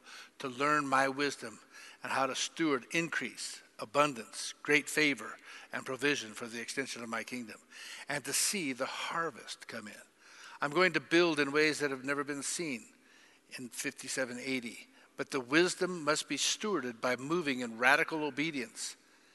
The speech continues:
and embracing of my wisdom. There has never been a time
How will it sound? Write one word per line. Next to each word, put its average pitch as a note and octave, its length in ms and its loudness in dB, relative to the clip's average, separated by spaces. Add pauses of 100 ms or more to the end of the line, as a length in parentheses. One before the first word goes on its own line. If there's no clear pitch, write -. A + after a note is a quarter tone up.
(280)
and C3+ 100 -4
embracing D#3+ 600 2 (340)
of C#3 140 -6
my C3 200 8
wisdom. C#3+ 560 4 (520)
There E3 100 8
has C#3+ 140 4
never E3+ 180 8
been F3 220 6
a F3 60 4
time C3+ 560 2